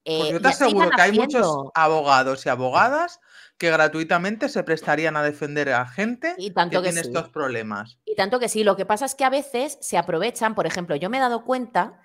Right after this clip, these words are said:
Speaker 2: de que en el caso de la bicheta, por ejemplo, cuando graba gente así directamente y se ríe de ella y hace zoom y tal, es cuando está en otros países.
Speaker 1: Claro.
Speaker 2: Porque dice, bueno, pues aquí sí que ya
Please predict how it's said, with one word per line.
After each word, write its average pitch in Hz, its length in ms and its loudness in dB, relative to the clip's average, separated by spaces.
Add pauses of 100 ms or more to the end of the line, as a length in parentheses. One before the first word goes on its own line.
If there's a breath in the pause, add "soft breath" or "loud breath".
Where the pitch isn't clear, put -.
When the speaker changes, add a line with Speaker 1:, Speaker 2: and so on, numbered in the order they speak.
(200 soft breath)
Speaker 2:
de 175 160 -4
que 180 60 0
en 170 80 -2
el 165 100 -4
caso 190 260 0
de 240 60 -2
la 220 100 0
bicheta, 214 460 -4
por 170 120 0
ejemplo, 214 720 -4 (320)
cuando 196 440 6
graba 262 320 6
gente 294 300 -4
así 262 200 -4
directamente 240 520 0
y 208 40 -4
se 202 160 0
ríe 214 240 2
de 220 80 2
ella 214 200 4
y 185 80 4
hace 196 180 0
zoom 214 300 -4
y 185 100 -4
tal, 214 240 4
es 208 80 -6
cuando 165 180 -4
está 165 180 0
en 160 80 0
otros 143 260 -6
países. 135 360 -8
Speaker 1:
Claro. 101 440 -8 (340)
Speaker 2:
Porque 208 500 4
dice, 202 280 0
bueno, 190 260 2
pues 180 180 0
aquí 202 320 2
sí - 200 -4
que 262 200 -2
ya 269 280 4